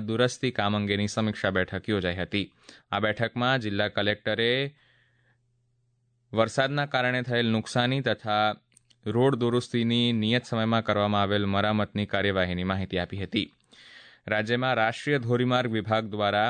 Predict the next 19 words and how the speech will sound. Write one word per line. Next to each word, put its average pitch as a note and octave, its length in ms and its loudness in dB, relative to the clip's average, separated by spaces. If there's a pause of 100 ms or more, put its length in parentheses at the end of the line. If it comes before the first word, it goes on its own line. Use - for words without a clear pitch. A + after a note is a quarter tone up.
(360)
રાષ્ટ્રીય G#2+ 460 0
ધોરીમાર્ગો A2 640 0
પર A#2 200 0
નુકસાન G#2+ 400 0
પામેલા G#2 380 2
માર્ગોને G2+ 480 0
રિપેર G#2 380 0
કરવાની F#2+ 420 0
કામગીરી F#2 520 0
પ્રગતિ G2+ 420 -2
હેઠળ F#2 300 -2
છે, B2 160 0
જે A2 160 0
અંતર્ગત G2+ 560 0 (560)
રાષ્ટ્રીય A#2 440 -2
ધોરીમાર્ગ A2+ 540 0
વિભાગ G#2 320 0
અમદાવાદ A2 440 0
દ્વારા F#2 380 0